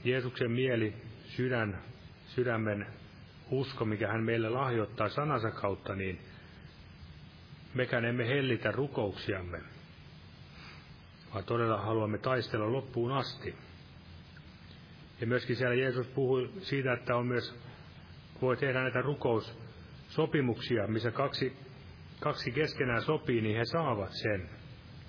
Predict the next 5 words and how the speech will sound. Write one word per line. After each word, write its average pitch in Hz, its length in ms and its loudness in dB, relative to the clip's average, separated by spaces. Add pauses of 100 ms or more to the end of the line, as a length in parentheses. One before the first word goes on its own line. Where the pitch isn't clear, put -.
(2000)
Sekin 139 280 4
kuuluu 131 300 4
tämmöiseen 120 340 4
uskon 127 360 2
elämään 110 520 4